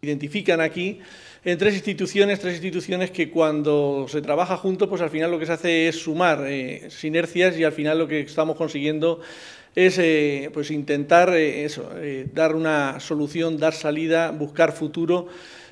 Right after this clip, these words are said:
y hacer que muchos de esos proyectos, ilusiones que tienen las personas y que por distintas razones, pues, eh, algunos, eh, se quedan atrás, eso se, no suceda, sino que sea todo lo contrario, que es lo más importante de una sociedad, que nadie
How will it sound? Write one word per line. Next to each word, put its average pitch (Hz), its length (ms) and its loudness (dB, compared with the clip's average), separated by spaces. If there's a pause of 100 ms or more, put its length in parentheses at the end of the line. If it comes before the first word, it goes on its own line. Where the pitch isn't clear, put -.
y 180 100 4
hacer 185 320 4
que 180 100 4
muchos 185 340 2
de 165 60 0
esos 170 200 0
proyectos, 175 520 -2
ilusiones 175 480 0
que 165 100 -4
tienen 151 480 0
las 147 120 2
personas 151 580 -2
y 139 80 -6
que 135 300 -6
por 143 160 -6
distintas 160 380 0
razones, 151 440 2
pues, 135 240 -6
eh, 139 180 -2
algunos, 156 480 -4
eh, 147 280 -2
se 143 160 -10
quedan 147 420 -2 (380)
atrás, 156 480 2
eso 165 540 -2 (100)
se, 143 640 -2
no 160 500 2
suceda, 170 640 0
sino 151 280 -2
que 139 260 -4 (260)
sea 170 220 4
todo 165 200 6
lo 151 80 4
contrario, 147 600 2
que 156 120 -2
es 156 160 -2
lo 147 200 2
más 151 200 0
importante 151 420 2
de 151 60 2
una 143 120 2
sociedad, 147 420 0
que 147 140 -4
nadie 160 440 0